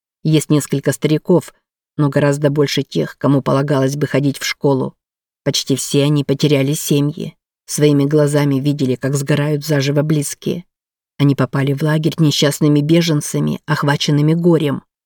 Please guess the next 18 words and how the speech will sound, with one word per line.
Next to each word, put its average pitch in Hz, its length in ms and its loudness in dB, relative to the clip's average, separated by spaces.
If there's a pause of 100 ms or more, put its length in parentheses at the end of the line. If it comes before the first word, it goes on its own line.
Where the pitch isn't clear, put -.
(160)
и 143 80 -2
просто 175 360 0
ждущими, 156 840 -2
когда 139 380 0
огонь 139 260 0
поглотит 139 540 -2
их 139 100 -6
самих. 151 540 -4 (400)
А 135 60 4
отец 135 380 0
Тори 156 280 0
и - 40 4
его 139 160 2
дочь 143 260 0
Кэрол, 160 420 -2 (480)
Алли 160 220 4
её 131 280 4
племянница, 147 840 0